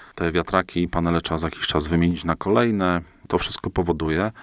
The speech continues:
olbrzymie koszty utrzymania także tej infrastruktury, spłaty tych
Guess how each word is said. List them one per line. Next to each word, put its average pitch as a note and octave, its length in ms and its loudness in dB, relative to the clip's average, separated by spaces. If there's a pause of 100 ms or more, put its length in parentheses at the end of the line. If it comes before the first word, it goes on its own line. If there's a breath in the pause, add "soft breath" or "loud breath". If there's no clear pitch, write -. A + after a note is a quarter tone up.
(500 loud breath)
olbrzymie F#2 380 0
koszty - 320 -2
utrzymania A2 600 0
także D2+ 320 -6
tej D#2+ 280 0
infrastruktury, E2 800 0 (280)
spłaty F2+ 680 2
tych F2+ 360 -4